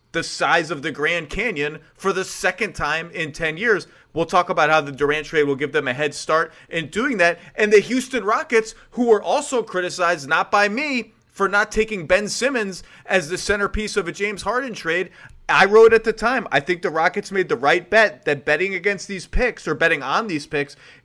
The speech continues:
is better than thinking Ben Simmons could be the centerpiece of my next rebuilding team. The Houston Rockets are sitting there. Rafael Stone's got his foot up on the desk,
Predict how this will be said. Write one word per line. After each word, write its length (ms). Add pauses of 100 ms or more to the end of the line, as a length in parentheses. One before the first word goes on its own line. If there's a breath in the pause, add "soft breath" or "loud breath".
is 180
better 380
than 200
thinking 440
Ben 200
Simmons 360
could 140
be 120
the 160
centerpiece 720
of 160
my 140
next 280
rebuilding 500
team. 240 (240 soft breath)
The 100
Houston 380
Rockets 360
are 60
sitting 280
there. 220 (240 soft breath)
Rafael 360
Stone's 340
got 160
his 120
foot 260
up 260
on 180
the 100
desk, 440